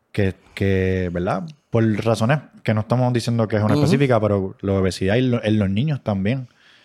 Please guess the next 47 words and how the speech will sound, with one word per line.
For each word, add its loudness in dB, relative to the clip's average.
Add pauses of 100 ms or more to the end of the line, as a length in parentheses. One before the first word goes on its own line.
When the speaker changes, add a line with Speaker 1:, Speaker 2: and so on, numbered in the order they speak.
(120)
Speaker 2:
Eso -2
siempre -2
ha -6
estado -4
realmente. -6
Speaker 1:
Sí. -2
Speaker 2:
Lo -6
que -8
pasa -6
es -8
Speaker 1:
O 2
sea, 6
Speaker 2:
que 6
Speaker 1:
que 6
ahora 6
Speaker 2:
ahora, 6
Speaker 1:
lo 4
sabe. 2
¿Y 2
por 2
qué 0
ahora, 4
Speaker 2:
ahora 0
Speaker 1:
entonces? 0 (920)
Speaker 2:
la 2
obesidad 0
es -2
uno 0
de 0
los, 0
de 0
las, -4 (100)
de -2
las 0
enfermedades -2
que -4
más -4 (880)
mata -2
gente -2
sin -6
necesariamente -4
matarlo. -8 (500)
Te -8
explico -4
por -6
qué. -14 (880)
Este, -2